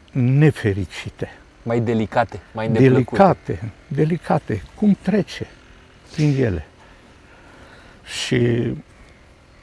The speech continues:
Speaker 1: de fapt, asta este viața.
Speaker 2: Cu suișuri și coborâșuri.
Speaker 1: Sigur.
Speaker 2: Unele dintre coborâșuri sunt chiar adânci.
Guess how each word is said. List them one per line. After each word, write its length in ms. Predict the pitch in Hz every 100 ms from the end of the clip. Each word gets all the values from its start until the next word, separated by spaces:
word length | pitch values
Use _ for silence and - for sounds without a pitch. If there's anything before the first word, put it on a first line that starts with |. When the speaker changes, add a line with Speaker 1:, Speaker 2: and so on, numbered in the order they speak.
| _ - -
Speaker 1:
de 120 | 117
fapt, 340 | 127 170 -
asta 300 | 175 180 -
este 580 | 160 151 - - 156 147
viața. 640 | 139 131 180 110 - - 101 - - _ _ _ _ _ _ _ - - -
Speaker 2:
Cu 280 | - 127 123
suișuri 480 | 113 - 127 143 139
și 80 | -
coborâșuri. 580 | 131 127 131 135 - 98 - -
Speaker 1:
Sigur. 520 | 196 170 139 95 - _ _
Speaker 2:
Unele 340 | 117 120 117
dintre 260 | 117 117 113
coborâșuri 640 | 113 104 110 117 - 110
sunt 240 | - 107
chiar 200 | 101 117
adânci. 440 | 110 104 143 107